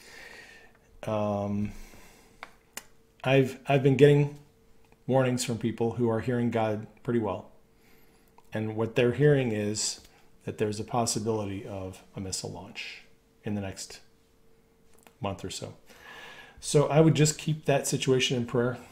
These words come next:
Uh, I think that would be the plan of the enemy, not the plan of God. So let's pray against it.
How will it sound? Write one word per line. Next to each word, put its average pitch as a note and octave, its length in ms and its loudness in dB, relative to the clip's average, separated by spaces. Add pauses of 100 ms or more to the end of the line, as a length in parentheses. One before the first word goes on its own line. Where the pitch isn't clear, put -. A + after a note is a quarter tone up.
(560)
Uh, G#2+ 200 -10
I A2 60 -12
think - 400 0 (260)
that B2 100 0
would B2+ 100 0
be B2 100 2
the A#2+ 80 0
plan B2 300 -4
of G2+ 100 -8
the A2+ 140 -10
enemy, C#3 440 -2 (280)
not A2+ 180 -6
the A2+ 60 -12
plan G#2+ 240 -8
of G2+ 120 -10
God. A#2 300 -8 (480)
So A#2 220 -2
let's C3+ 200 0
pray C3 160 0
against B2+ 320 -2
it. - 180 -8